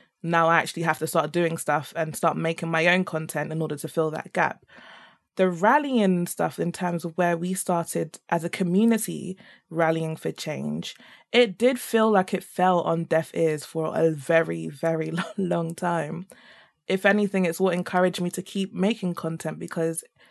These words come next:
where we didn't feel like we were being listened to as such, it fell back on the community to fill the gaps of what was missing in the game for us when it comes to representation. And it did only start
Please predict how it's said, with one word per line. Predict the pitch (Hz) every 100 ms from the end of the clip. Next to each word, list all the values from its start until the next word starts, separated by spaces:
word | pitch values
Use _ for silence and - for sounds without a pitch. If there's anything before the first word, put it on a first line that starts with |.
| _ _ _ _ -
where | 165 190 185
we | 185
didn't | 185 185 180
feel | 185 180
like | 180 160
we | 180 170 165
were | 170 165 165
being | 170 170 165
listened | 190 196 190
to | 180
as | 175 160
such, | - 247 214 - - - - - _ _ -
it | 175 - _ _ _ _ _
fell | - - 196 180
back | - 196 190
on | 185
the | 180
community | - 185 175 220 220 202 170 156 170 - - -
to | - 170
fill | - 185 180
the | 160
gaps | 160 170 156 - 170
of | 156
what | 160 160 156
was | 160 160
missing | 165 160 - 160
in | 156
the | 156
game | 156 156 156
for | - - 160 151
us | 151 -
when | 151
it | 147
comes | - 156 156
to | -
representation. | 160 - 156 156 156 160 156 - - - 185 _ _ _ _ _ -
And | 175
it | 180 190 -
did | 269 233 -
only | 240 254 240
start | 202 - - 220 220